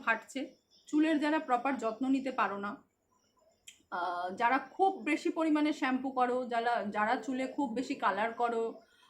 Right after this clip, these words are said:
আহ, যারা বেশিক্ষণ রোদে থাকো, আহ, যারা খুব বেশি আয়রনিং করছো, চুল স্ট্রেট করছো, চুল বার্মিং করছো, বিভিন্ন রকম কেমিক্যাল চুলে পড়ছে, তাদের চুল কিন্তু সব থেকে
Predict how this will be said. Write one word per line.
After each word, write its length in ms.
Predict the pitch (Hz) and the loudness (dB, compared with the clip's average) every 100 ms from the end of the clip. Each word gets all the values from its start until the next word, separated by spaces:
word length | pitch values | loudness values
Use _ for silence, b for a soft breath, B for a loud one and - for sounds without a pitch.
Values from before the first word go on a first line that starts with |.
| B | B
আহ, 500 | 185 180 180 180 180 180 208 | -4 -2 0 -2 -4 -4 -2
যারা 140 | 233 240 | 0 0
বেশিক্ষণ 400 | - 285 - 277 240 | 0 -4 0 2 2
রোদে 260 | 208 202 226 220 | 0 0 0 0
থাকো, 300 | 226 - 196 185 - b b b b - | -2 -2 -4 -6 -10 b b b b -8
আহ, 240 | 175 170 170 175 | -4 -4 -4 0
যারা 260 | 226 226 233 240 233 214 190 - - - | 2 4 6 6 4 2 -2 -12 -12 -4
খুব 120 | 302 254 | -2 0
বেশি 160 | 285 320 - | -2 -2 2
আয়রনিং 360 | 196 208 254 294 277 220 | 2 4 4 4 2 0
করছো, 340 | 202 - 202 190 190 | -4 -4 -6 -6 -6
চুল 140 | 269 262 - | -6 -6 -6
স্ট্রেট 320 | - 247 262 - | -2 0 0 -4
করছো, 400 | 202 196 - - 196 190 | -4 -4 -6 -6 -4 -6
চুল 180 | - 247 254 214 | -8 -6 -4 0
বার্মিং 300 | 202 214 277 294 | 2 2 2 0
করছো, 300 | 240 208 - 226 262 | 0 -4 -6 -6 -4
বিভিন্ন 300 | 294 339 339 330 | -2 0 2 2
রকম 260 | 302 311 320 311 | 2 2 0 0
কেমিক্যাল 400 | 262 240 247 254 262 262 | 0 -4 -4 -2 -2 -4
চুলে 200 | 233 226 226 | -2 -2 0
পড়ছে, 320 | 196 - - 311 | -4 -4 -6 2
তাদের 220 | 226 226 285 - | 2 2 -4 -4
চুল 140 | 269 277 | -4 -2
কিন্তু 180 | 269 311 | -2 -2
সব 120 | 254 - - | -4 -4 -6
থেকে 140 | 294 | -6